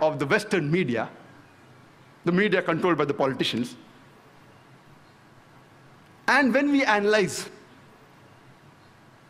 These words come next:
we can surely say, without any doubt, that terrorism is not a Muslim monopoly.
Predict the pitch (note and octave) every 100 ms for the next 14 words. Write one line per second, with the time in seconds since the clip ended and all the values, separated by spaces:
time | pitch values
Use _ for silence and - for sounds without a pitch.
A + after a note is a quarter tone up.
0 | - A#3 A#3+ C4 B3 - D#4 F4+ E4+ -
1 | B3+ F3 - - F#3+ B3+ D#4+ C#4 C#4 B3
2 | B3+ B3+ - - - - - - - -
3 | - - - G#3+ - C4 D#4 B3+ A#3 B3
4 | A#3+ - - - B3+ E3+ A3 C#4 D#4 -
5 | - - - - - - - - - -
6 | - G#3+ A3 A3 F#3+ E3+ D#3 C3+ A2+